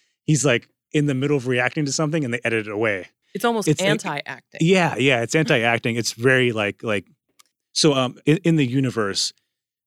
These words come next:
Speaker 1: they also give each other very specific things. So, like, in the universe, uh, the, the sketch that I brought, where I talk about the universe, is Carl Sagan. Eric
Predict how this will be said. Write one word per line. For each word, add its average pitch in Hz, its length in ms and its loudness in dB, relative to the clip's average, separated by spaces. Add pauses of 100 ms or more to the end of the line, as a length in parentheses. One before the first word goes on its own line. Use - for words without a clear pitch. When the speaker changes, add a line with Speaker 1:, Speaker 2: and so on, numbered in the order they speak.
Speaker 1:
they 135 60 6
also 139 180 4
give 117 160 -2
each 110 120 -2
other 110 120 0
very 113 180 0
specific 101 420 -6
things. 101 300 -4
So, 120 80 -4
like, 101 160 -4
in 135 100 -2
the 117 100 -2
universe, 110 640 -4 (240)
uh, 101 200 -4 (260)
the, 98 240 -4 (120)
the 98 240 -6
sketch - 280 -4
that 101 80 -6
I 101 100 -2
brought, 95 300 -6 (520)
where 113 120 0
I 107 40 0
talk 107 200 -2
about 104 160 -4
the 104 80 -8
universe, 95 320 -4
is - 80 -10
Carl 107 180 -4
Sagan. 101 340 -6 (240)
Eric 120 300 2